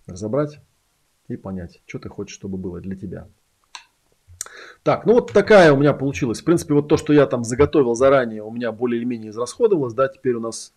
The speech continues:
что там со временем? О, смотрите, в полтора часа поместились. То есть народ как раз жаловался, что стримы очень длинные получаются. Если у вас есть какие-то вопросы, дополнения, э, не знаю, там о чем угодно, да, то, пожалуйста, конечно, делитесь.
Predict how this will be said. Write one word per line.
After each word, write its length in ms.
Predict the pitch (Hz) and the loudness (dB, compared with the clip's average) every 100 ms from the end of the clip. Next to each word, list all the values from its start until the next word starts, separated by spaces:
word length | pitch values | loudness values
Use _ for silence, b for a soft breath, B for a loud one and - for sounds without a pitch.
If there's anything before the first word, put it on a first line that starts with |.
| _ | _
что 100 | - | -16
там 120 | 101 | -14
со 120 | - | -8
временем? 360 | 110 104 98 110 | -4 -4 -6 -6
О, 240 | 226 117 | -4 -4
смотрите, 320 | - 131 104 92 | -6 -8 -8 -8
в 60 | |
полтора 260 | 117 120 139 | -8 -4 -4
часа 200 | - 107 | -4 -10
поместились. 520 | 92 92 - 113 - b b b b b | -10 -14 -12 -12 -14 b b b b b
То 60 | 104 | -16
есть 100 | - | -4
народ 200 | 113 110 | -4 -4
как 100 | 107 | -6
раз 100 | 104 | -4
жаловался, 440 | 120 127 104 - | 0 0 -2 -8
что 160 | 92 98 | -18 -20
стримы 300 | - 120 110 | -10 -8 -6
очень 180 | 98 101 | -8 -6
длинные 240 | 175 156 | -4 -4
получаются. 580 | 98 95 95 90 90 - b b b b - | -6 -12 -12 -16 -16 -20 b b b b 0
Если 260 | 151 226 | 0 4
у 60 | 233 | 4
вас 140 | 233 | 4
есть 160 | 240 233 | 0 -6
какие-то 340 | 220 226 220 | -8 -8 -2
вопросы, 640 | 214 208 - 113 - 180 233 - - | 0 0 -2 -4 -2 -4 -4 -12 -16
дополнения, 1040 | 107 113 147 156 143 117 98 117 165 190 b b b b b b _ | -2 -2 2 2 2 -2 -4 -4 -4 -6 b b b b b b _
э, 40 | 101 | -6
не 1080 | 110 110 110 110 107 107 101 95 - 101 | -2 0 0 0 0 0 -4 -12 -14 -12
знаю, 240 | 104 107 95 | -6 -6 -6
там 160 | 98 | -8
о 40 | 101 | -8
чем 160 | 110 | -4
угодно, 340 | 110 110 107 95 | -2 -2 -2 0
да, 260 | 104 156 | 2 2
то, 440 | 147 - 160 131 - - - - | -2 0 2 2 -6 -20 -20 -4
пожалуйста, 520 | 131 131 117 101 - | 0 2 0 -2 -8
конечно, 540 | 120 117 101 - - 95 | -6 -6 -6 -14 -20 -18
делитесь. 600 | 107 113 101 117 165 | -8 -6 -6 -6 -6